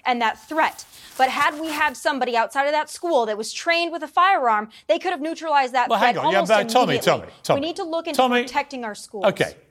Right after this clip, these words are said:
Speaker 2: but we know what happened at Uvalde. There were hundreds of good guys with guns, and none of them had the guts to go and do anything about it, and twenty kids got killed. So, uh, it's not a, a given that actually if you have a load of people who are good people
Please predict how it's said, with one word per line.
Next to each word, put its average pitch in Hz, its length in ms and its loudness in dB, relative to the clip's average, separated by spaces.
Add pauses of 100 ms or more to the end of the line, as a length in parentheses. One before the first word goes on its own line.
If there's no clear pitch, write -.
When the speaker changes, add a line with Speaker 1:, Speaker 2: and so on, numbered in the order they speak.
(160)
Speaker 2:
but - 240 -10
we 180 120 0
know 220 240 4
what 196 160 2
happened 160 320 -4
at 135 80 -2
Uvalde. 117 480 -2
There 127 100 0
were 139 100 2
hundreds 107 720 -6 (180)
of 123 140 -6
good 117 240 -2
guys 104 320 -2
with 98 160 -10
guns, 92 440 -8 (240)
and 127 140 -4
none 143 180 0
of 127 80 -4
them 117 180 -6
had 117 200 -4
the 113 80 -10
guts 113 340 -4
to 110 100 -12
go 117 100 -4
and 113 100 -6
do 107 60 -8
anything 107 140 -6
about 101 280 -4
it, 117 180 -6
and 113 280 -12
twenty 117 260 -6
kids 104 300 -8
got - 220 -14
killed. 90 260 -4
So, 131 240 0 (260)
uh, - 160 -6
it's 175 280 -8
not 180 300 2
a, 123 200 -4 (200)
a 135 100 -4
given 113 580 -6 (300)
that 135 100 -2
actually 127 320 -2
if 110 100 -10
you 123 200 -6 (160)
have 131 160 -2
a 123 60 -2
load 127 300 0
of 113 320 -8
people 107 440 -8
who 110 180 -6
are 107 220 -2
good 127 320 -4
people 107 480 -8